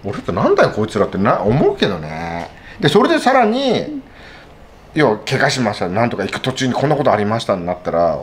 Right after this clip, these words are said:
Speaker 1: それ見たことかじゃん。
Speaker 2: うん。
Speaker 1: で、まあ、ちょっと他のツイ-、人のTwitterもあったけど、やっぱ台風なのに、
Speaker 2: うん。
Speaker 1: で、それでサーフィンとかわざと行って、いい波乗れましたみたいな。それしかも、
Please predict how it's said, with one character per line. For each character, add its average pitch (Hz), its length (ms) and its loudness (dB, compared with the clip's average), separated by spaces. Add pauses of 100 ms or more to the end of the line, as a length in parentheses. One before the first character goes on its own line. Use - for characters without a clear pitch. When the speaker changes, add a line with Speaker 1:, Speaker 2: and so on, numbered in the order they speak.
(100)
Speaker 1:
そ - 140 2
れ 359 100 6
見 226 80 0
た 135 80 0
こ 101 80 -4
と 90 80 -6
か 95 80 -4
じ 80 100 -8
ゃ 73 40 -6
ん。 69 120 -10 (140)
Speaker 2:
う - 20 -4
ん。 180 580 -8
Speaker 1:
で、 175 100 6
ま 156 160 4
あ、 123 60 4
ち 170 100 0
ょ - 20 0
っ - 20 -2
と - 80 -2
他 - 180 0
の 147 100 2
ツ 151 120 -6
イ-、 160 60 -6 (420)
人 - 160 -2
の 143 60 0
Twitter - 360 -4
も 120 280 2
あ 95 40 2
っ - 40 -6
た - 100 -2
け 87 80 -2
ど、 90 100 -2
や 113 120 4
っ - 20 4
ぱ 95 60 -2
台 160 240 2
風 185 160 -2
な 147 80 2
の 113 80 -2
に、 92 200 -4 (320)
Speaker 2:
う 226 40 -6
ん。 220 40 -4
Speaker 1:
で、 185 100 6
そ 170 120 2
れ 160 80 0
で 160 180 0
サ - 140 0
ー 147 220 4
フ 131 80 -8
ィ 104 40 -2
ン 95 40 -4
と 95 120 -8
か 82 160 0
わ 110 180 2
ざ 113 100 2
と 104 120 -4
行 80 80 -6
っ - 40 -20
て、 135 520 2 (920)
い 170 140 2
い - 20 4
波 117 220 0
乗 107 100 0
れ 131 80 2
ま 135 160 2
し - 60 -6
た 101 60 -4
み 90 80 -4
た 87 80 -4
い - 20 -4
な。 92 80 -8
そ - 160 -2
れ 143 60 0
し - 60 -6
か - 120 2
も、 92 360 -2